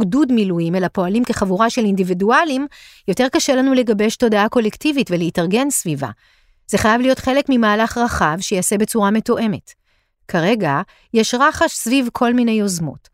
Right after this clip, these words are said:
זה עדיין ברמת הגישושים, אבל כשחבר פנה אליי ושאל אם ירצה לקחת חלק במהלך הזה, עניתי שחד משמעית כן. בינתיים אנחנו נמצאים בסוג של דילמת אסיר, קרועים בין הלויאליות שלנו למערכת,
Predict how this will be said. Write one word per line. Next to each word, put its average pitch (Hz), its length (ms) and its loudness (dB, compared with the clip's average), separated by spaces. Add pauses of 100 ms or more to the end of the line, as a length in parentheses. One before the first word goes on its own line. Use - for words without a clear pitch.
(340)
זה 226 180 2
עדיין 233 340 2
ברמת 226 340 2
הגישושים, 226 600 -2
אבל 175 260 0
כשחבר 202 540 0
פנה 214 340 2
אליי 170 180 0
ושאל 214 360 0
אם 220 80 2
ירצה 185 260 -2
לקחת 214 380 0
חלק 254 420 -2
במהלך 165 560 0
הזה, 190 300 -2 (500)
עניתי 170 280 -2
שחד 196 340 -2
משמעית 214 580 -2
כן. 160 240 -4 (720)
בינתיים 240 540 2
אנחנו 240 240 2
נמצאים 262 400 0
בסוג 254 340 0
של 262 160 0
דילמת 226 480 0
אסיר, 220 440 -2 (540)
קרועים 277 480 2
בין 254 140 2
הלויאליות 202 640 2
שלנו 214 340 2
למערכת, 214 720 0